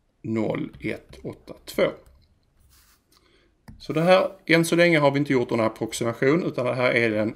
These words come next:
riktiga differensen. Men vi såg att det blir ganska besvärligt att räkna ut den här, ln av de här uttrycken. Så det vi kan använda här, det är differentialen, att göra en approximation av den här skillnaden istället.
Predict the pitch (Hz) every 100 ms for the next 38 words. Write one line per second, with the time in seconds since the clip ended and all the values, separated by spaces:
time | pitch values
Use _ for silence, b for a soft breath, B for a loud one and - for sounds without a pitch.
0 | - 135 151 - 117 - - 120 120 107
1 | 139 202 269 _ _ b b b b b
2 | b b b b _ _ _ 180 202 147
3 | 143 143 - 147 131 123 123 120 113 -
4 | 113 117 - 127 110 107 107 107 - 120
5 | 104 - 110 113 147 - 117 120 113 104
6 | 110 104 101 92 - _ - 113 107 107
7 | - - - - - _ _ _ B B
8 | B B - 180 196 180 160 160 175 135
9 | 135 139 120 120 117 107 107 104 113 120
10 | 214 170 113 117 123 131 123 117 117 -
11 | - 113 - 143 151 185 180 180 147 147
12 | 131 - 117 110 113 - 160 - - -
13 | _